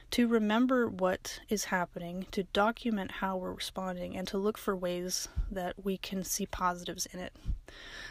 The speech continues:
So I encourage you to look for ways to be creative, to find solutions to problems, even though we have limitations, and to innovate. This is such a fantastic time to look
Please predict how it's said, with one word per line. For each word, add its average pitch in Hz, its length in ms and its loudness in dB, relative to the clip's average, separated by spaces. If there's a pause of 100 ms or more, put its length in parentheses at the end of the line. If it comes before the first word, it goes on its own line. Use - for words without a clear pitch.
(100)
So 202 180 2
I 220 100 6
encourage 277 340 4
you 285 60 4
to 247 80 4
look 208 200 4
for 254 180 2
ways 180 320 2
to 190 240 -2 (280)
be 214 140 0
creative, 190 640 -2
to - 80 -8
find 226 400 2 (520)
solutions 208 960 2
to 202 120 0
problems, 175 680 -2 (140)
even 220 300 4
though 180 340 -2 (240)
we 196 120 -2
have 180 160 -4
limitations, 180 800 -8 (880)
and 190 360 0
to 226 200 -2
innovate. 262 640 6 (220)
This - 180 -2
is 254 80 0
such - 180 2
a 262 40 2
fantastic 220 600 2
time 220 260 2
to 185 80 2
look 202 300 0